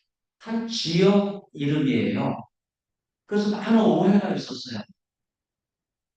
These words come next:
아니. 이 지역이 터키거든요, 터키. 그러니까 마태복음 예루살렘과 그 밑에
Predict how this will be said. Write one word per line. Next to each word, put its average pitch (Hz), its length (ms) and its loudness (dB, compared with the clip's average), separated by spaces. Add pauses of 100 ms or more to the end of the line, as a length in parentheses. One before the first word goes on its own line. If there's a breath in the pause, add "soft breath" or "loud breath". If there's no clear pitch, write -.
(2750)
아니. 190 360 -4
이 214 220 -2
지역이 - 800 -2 (880)
터키거든요, 196 1600 -2
터키. 214 640 -4 (1800)
그러니까 202 280 -4
마태복음 190 680 0
예루살렘과 170 1000 0
그 170 100 0
밑에 160 680 0